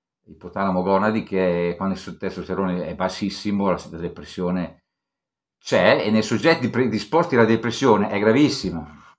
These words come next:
Qui magari qualcuno forse l'ha anche detto pubblicamente, e il fatto stesso che ne faccia uso non farà altro che amplificare queste sue problematiche di base. Ecco perché dico, sono scelte scellerate. Poi ripeto, io lascio al destino le persone che vogliono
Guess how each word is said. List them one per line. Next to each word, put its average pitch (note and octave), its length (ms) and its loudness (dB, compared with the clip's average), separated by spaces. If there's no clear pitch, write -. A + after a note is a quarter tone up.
Qui A#2+ 160 -6
magari G#2 380 4
qualcuno G2 680 0
forse G#2 360 -4
l'ha G2 160 2
anche G2+ 240 2
detto G#2 400 2
pubblicamente, F#2+ 1000 0
e A2 140 -10
il G2+ 140 -2
fatto A2 300 2
stesso A2 320 -2
che G#2 100 2
ne G#2 100 0
faccia A2 340 4
uso G#2+ 280 2
non F#2+ 200 0
farà F#2 240 2
altro F#2+ 200 0
che F2+ 80 0
amplificare F#2 640 -4
queste E2 200 -10
sue G2 200 -4
problematiche F2 600 -6
di E2 120 -10
base. F2 360 -2
Ecco E2 200 -12
perché E2 240 -8
dico, E2+ 400 -8
sono D#2+ 420 -10
scelte - 340 -8
scellerate. E2+ 640 0
Poi F2 160 -2
ripeto, D#2 680 -10
io D#2+ 220 -10
lascio E2 280 -4
al D2+ 60 -10
destino E2 400 -8
le D#2 100 -10
persone E2 420 -8
che E2+ 80 -12
vogliono D#2+ 540 -6